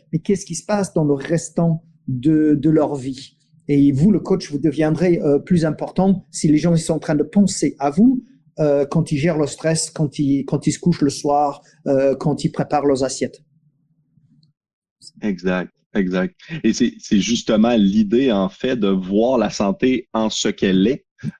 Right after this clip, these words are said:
Speaker 2: euh, au final, c'est vingt-quatre heures sur
Speaker 1: Ouais.
Speaker 2: sept. Si je vois mon coach et je sue, je mets toute l'énergie au maximum pendant ma séance d'une heure avec lui, mais que deux minutes après, je sors, je m'en vais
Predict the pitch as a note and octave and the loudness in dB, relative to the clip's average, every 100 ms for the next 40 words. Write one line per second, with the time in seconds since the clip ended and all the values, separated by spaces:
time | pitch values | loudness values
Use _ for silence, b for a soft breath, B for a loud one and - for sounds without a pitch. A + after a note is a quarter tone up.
0 | - A#2 - C3+ C#3+ - A2 G#2+ D3 C3+ | -4 -4 -2 -2 -2 0 2 2 0 -4
1 | B B B - C3 B2 A#2 A2 G#2+ A#2+ | B B B -2 0 2 0 0 0 -2
2 | - G#2 - D3 C3 - - - B2 G#2 | -2 -6 -4 -2 -2 -4 -8 -4 -4 -4
3 | - D3+ D3+ C3+ B2+ C3 A#2+ B2+ C3 B2+ | -4 0 0 0 0 2 2 0 2 0
4 | B2 - C#3 A#2+ - G2 E2+ A2+ A2 G#2 | 0 2 0 0 -8 -14 -2 2 2 2
5 | A2+ - - - - F#3 F3 A#2+ A#2 A#2 | 0 -2 -10 -6 2 4 4 2 4 4
6 | A2+ - - G#3 F#3 E3+ D3 C3+ D3+ B2+ | 2 -2 2 4 4 4 0 2 2 2
7 | D3 F3+ - - D#3+ E3+ D#3 A#2+ A#2 A2+ | 2 -2 -4 -6 0 0 0 0 0 0
8 | - B2 C3 A2+ A#2+ B2+ B2 A2+ G2 F#2 | 0 0 0 0 0 2 2 2 0 -2
9 | C3+ F#3+ D4 B B B B B _ C3 | 0 2 2 B B B B B _ 2
10 | D#3 D#3+ C#3+ A#2+ F3+ F#3 F3 D#3+ D3 D3+ | 2 2 0 2 2 4 2 0 0 0
11 | D3 C3+ B2 D#3 D3 A#2 G#2+ A2 | 0 0 0 0 0 0 0 2